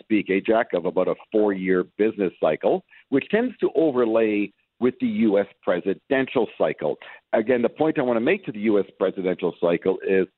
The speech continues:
from all the work I have done, and I've studied the U S presidential cycle for twenty years, the first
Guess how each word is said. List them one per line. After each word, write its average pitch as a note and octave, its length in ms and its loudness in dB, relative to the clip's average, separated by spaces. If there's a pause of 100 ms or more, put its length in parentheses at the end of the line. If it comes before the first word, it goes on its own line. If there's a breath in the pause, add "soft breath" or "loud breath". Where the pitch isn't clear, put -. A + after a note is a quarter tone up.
(160)
from F2 180 -10
all C#3 280 2
the F3+ 80 0
work C3 340 0
I G#2+ 120 -2
have A#2 160 -2 (160)
done, A#2 220 2
and D#2+ 120 -8
I've F2+ 100 -2 (100)
studied B2+ 320 0
the G2 60 -10
U F#2 180 0
S E2+ 40 0 (100)
presidential F2 580 -2
cycle F2+ 280 0
for - 160 -12
twenty F2+ 220 -2
years, F#2+ 360 4 (420 soft breath)
the G#2+ 100 2 (140)
first D#3+ 240 0